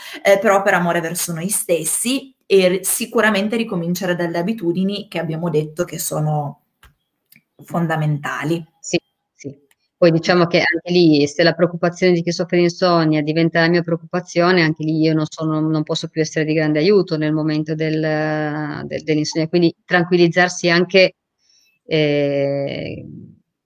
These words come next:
Speaker 2: come compagni o figli o, o genitori di, rispetto all'insonnia, perché comunque è una condizione che, eh, soprattutto se non è appunto legata a delle cause organiche che la rendono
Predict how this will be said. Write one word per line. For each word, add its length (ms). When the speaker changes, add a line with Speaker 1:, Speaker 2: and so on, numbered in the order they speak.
Speaker 2:
come 240
compagni 1000
o 80
figli 680
o, 600
o 340
genitori 640
di, 440
rispetto 480
all'insonnia, 580
perché 320
comunque 480
è 140
una 180
condizione 760
che, 600
eh, 280
soprattutto 520
se 680
non 220
è 60
appunto 420
legata 420
a 40
delle 160
cause 260
organiche 540
che 180
la 100
rendono 440